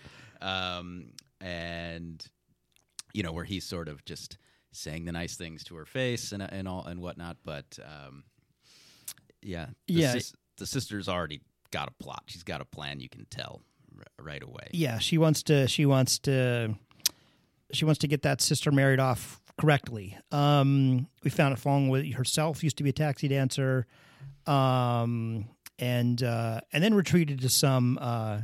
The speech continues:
Speaker 2: grenades in the distance, right? And this is, and this is kind of an interesting, um, the, uh, Pyle is, Pyle is, is sort of shaken and,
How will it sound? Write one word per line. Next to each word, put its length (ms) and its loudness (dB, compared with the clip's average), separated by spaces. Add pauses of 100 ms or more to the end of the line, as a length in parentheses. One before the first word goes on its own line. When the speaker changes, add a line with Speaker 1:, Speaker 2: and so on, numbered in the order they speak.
Speaker 2:
grenades 360 0
in 80 -4
the 60 -6
distance, 600 -10 (720)
right? 220 -2
And 100 4
this 160 6
is, 220 4
and 180 2
this 160 4
is 100 2
kind 220 2
of 80 0
an 80 0
interesting, 760 0
um, 480 -2 (720)
the, 260 -4 (220)
uh, 260 -8
Pyle 540 2
is, 400 -2 (140)
Pyle 340 -2
is, 360 0
is 300 -2
sort 180 -6
of 60 -6
shaken 460 2
and, 220 0